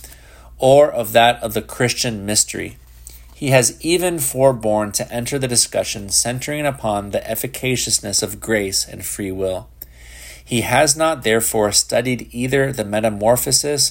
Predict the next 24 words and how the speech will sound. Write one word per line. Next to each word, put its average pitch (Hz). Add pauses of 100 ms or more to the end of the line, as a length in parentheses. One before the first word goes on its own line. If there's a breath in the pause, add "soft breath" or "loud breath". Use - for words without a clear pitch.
of 101
the -
appetite 113
of -
nature 95 (480 loud breath)
or 131
the 156
ecstasy 131
of -
beatitude. 98 (960 loud breath)
A 117
fortiori, 127
then, 113 (260 loud breath)
he -
has 147
considered 131
neither 143
the 117
mediating 139
role 127
of 104
the 107
incarnate 131
Word 104